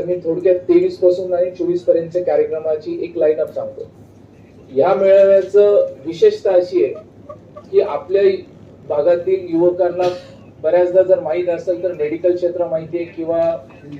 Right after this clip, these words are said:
इंजिनिअरिंग क्षेत्र माहिती आहे, ह्या दोन क्षेत्राशीच आपला युवक त्या ठिकाणी जोडलेला आहे.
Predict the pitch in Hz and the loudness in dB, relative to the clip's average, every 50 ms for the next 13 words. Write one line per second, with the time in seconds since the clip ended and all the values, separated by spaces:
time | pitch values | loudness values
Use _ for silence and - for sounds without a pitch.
0 | 139 139 143 143 165 170 175 180 185 175 175 175 175 175 - - 170 147 151 151 | -16 -12 -10 -10 -8 -4 -2 -2 0 2 2 0 0 0 -2 -6 -6 -6 -4 -4
1 | 143 139 139 135 135 147 151 147 151 160 160 151 151 170 180 202 208 208 - 196 | -4 -4 -4 -6 -6 -8 -8 -6 -6 -6 -6 -4 -2 -2 -2 -2 -2 -2 -2 -2
2 | 180 180 185 180 180 - 196 185 185 180 - 180 175 175 160 160 165 165 165 - | -2 0 0 0 0 0 0 -4 -4 -4 0 0 0 0 0 -4 -8 -8 -10 -8
3 | - 160 151 - 143 131 143 139 139 143 135 131 135 131 127 123 113 104 90 | -6 -6 -6 -6 -8 -12 -10 -10 -10 -6 -4 -2 -2 -2 -2 -4 -4 -4 -6